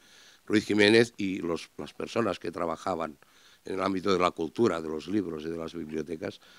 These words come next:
tuvieran problemas serios. Ruiz Jiménez representaba entonces una tendencia progresista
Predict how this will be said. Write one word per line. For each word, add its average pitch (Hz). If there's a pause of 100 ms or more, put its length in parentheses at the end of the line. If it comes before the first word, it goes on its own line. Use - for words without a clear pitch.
(260)
tuvieran 92
problemas 85
serios. 90 (520)
Ruiz 104
Jiménez 117
representaba 110
entonces 101 (420)
una 101
tendencia 98
progresista 92